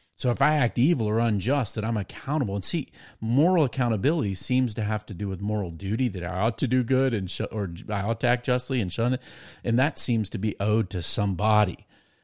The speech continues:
Now, we could say we owe it to each other, but again, um, why should we s-, why should we think that just because we're tricky monkeys who can do that together?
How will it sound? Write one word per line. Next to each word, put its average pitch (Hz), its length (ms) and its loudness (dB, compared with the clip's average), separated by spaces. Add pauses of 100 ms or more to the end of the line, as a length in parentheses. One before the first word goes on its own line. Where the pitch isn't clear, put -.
Now, 98 300 -2 (140)
we 110 140 4
could 135 240 2
say 98 220 -2
we 95 260 -2
owe 101 120 0
it 90 100 -6
to 104 100 -4
each 92 160 -2
other, 123 260 2
but 95 140 2
again, 98 420 2 (320)
um, 95 440 -4 (420)
why 101 240 4
should 104 180 0
we 98 100 0
s-, - 200 -4
why 104 240 2
should 90 220 -4
we 95 100 -2
think 127 360 -2
that 80 220 -8
just 90 200 -12
because 92 260 -10
we're 92 320 -8 (880)
tricky 110 260 4
monkeys 104 460 4
who 120 100 6
can 104 180 2
do 110 200 4
that 107 220 2
together? 110 440 0